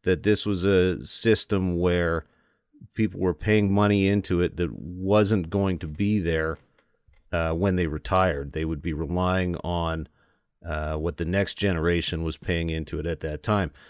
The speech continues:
I-, in financial sector, they call it a Ponzi scheme. Um,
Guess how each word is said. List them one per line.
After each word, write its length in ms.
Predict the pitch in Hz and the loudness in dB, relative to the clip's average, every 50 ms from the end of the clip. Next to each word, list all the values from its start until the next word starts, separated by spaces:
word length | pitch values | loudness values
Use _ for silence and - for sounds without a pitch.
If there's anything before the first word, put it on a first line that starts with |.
| - - _ _ _ _ _ - | -20 -20 _ _ _ _ _ 0
I-, 160 | 98 95 - | 0 0 2
in 680 | - 104 101 98 95 92 90 87 82 85 82 80 87 80 80 | 0 0 0 2 0 0 -2 -2 -4 -4 -6 -6 -6 -8 -6
financial 520 | - - 101 98 107 113 123 - - 120 107 | -2 0 0 2 2 2 2 4 4 2 2
sector, 400 | - - 127 123 - - 127 120 | 4 4 4 2 2 2 2 2
they 140 | 117 107 | 4 2
call 260 | 92 - 117 107 101 98 | 4 4 4 4 4 4
it 60 | 90 | 2
a 60 | 85 | 0
Ponzi 520 | - - - 107 117 123 120 117 131 131 | 0 0 2 2 4 2 2 2 2 2
scheme. 380 | - - - 147 139 143 151 151 - _ _ _ _ _ _ _ _ _ _ _ - | 2 2 2 2 2 2 2 -2 -6 _ _ _ _ _ _ _ _ _ _ _ -2
Um, 720 | 95 95 95 95 92 92 92 95 98 95 95 95 87 78 | -2 0 2 2 2 0 0 0 0 0 0 0 -2 -4